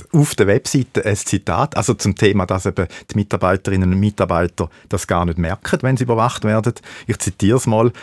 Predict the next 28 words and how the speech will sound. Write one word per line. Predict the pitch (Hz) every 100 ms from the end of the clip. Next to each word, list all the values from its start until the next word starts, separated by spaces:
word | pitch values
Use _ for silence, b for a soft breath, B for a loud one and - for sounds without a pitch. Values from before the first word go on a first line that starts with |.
| B
"Clever | - 98 95 123
Control | 120 110 101 107 104 101
Agent | 104 95 117 - 110 101
hat | 90
einen | 98 92 87
versteckten | - - 107 - - 98
Modus, | 92 117 135 151 -
in | -
dem | 202 101 92
es | 101 -
nicht | 101 127 - -
für | 107
den | 98 95
Benutzer | 95 107 - 110
sichtbar | - 113 - - 107 107 101 B B -
in | 117 117
der | 104 92
Taskleiste | - 90 110 - - 101 104 104 - 107 B B B
oder | 110 104
installierten | 117 101 - 87 92 104 98
Programmen | - 87 104 - 87 95 98
ist. | 117 95 - - - B B B B _ _ _ -
Es | 107 - 92
wird | 117 151 -
also | 107 104 107
nicht | 98 123 - - - -
der | 101
Mitarbeiter | 101 123 - 113 110 107 113 - 104